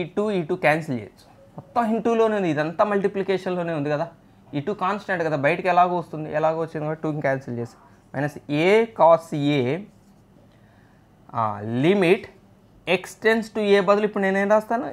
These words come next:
a minus x by two tends to zero, sin of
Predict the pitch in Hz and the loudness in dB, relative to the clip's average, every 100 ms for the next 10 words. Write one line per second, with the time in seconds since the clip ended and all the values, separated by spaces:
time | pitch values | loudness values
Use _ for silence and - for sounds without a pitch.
0 | - 147 151 165 165 165 160 165 160 - | -8 -4 -2 -2 -2 -2 -2 -4 -6 -8
1 | 151 147 - 127 135 131 131 160 123 143 | -6 -6 -10 -4 -2 -2 -2 -2 -2 -4
2 | - _ _ - - 123 123 - 151 147 | -8 _ _ -16 -6 -4 -4 -6 -6 -6
3 | 131 226 214 180 - - - - _ _ | -2 0 2 0 -2 -20 -20 -20 _ _
4 | _ _ _ - - _ - _ _ _ | _ _ _ -20 -20 _ -20 _ _ _
5 | - - - 143 123 120 113 120 180 226 | -20 -10 0 2 2 -4 -4 0 2 0